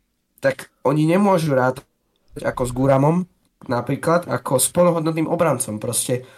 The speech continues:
on už bude v tom veku, kedy proste už minimálne nejaké poškodenie ho môže stať, ja neviem, dva týždne pauzu, hej?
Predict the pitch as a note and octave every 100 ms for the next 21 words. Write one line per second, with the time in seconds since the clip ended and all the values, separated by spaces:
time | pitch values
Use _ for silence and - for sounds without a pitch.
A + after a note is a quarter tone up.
0 | - - - C#3 F3 F3+ F3 E3+ F#3 F#3
1 | A#2+ - E3 G#3 - _ _ - - -
2 | - - - - - - E3 D#3+ E3 D#3+
3 | E3 - E3+ D#3+ D3+ - - - E3+ G#3+
4 | G3+ E3 C#3+ C#3 C#3 C3+ C#3+ - - -
5 | C#3 A#2+ A#2 B2+ C#3 D3+ C#3 C#3 C#3+ D3+
6 | D3 - D3+ C#3+ C#3 D#3 D#3 B2+ A#2+ B2
7 | C#3+ D3+ D#3+ D3+ C#3 D#3 E3+ C#3 A2 A2
8 | C#3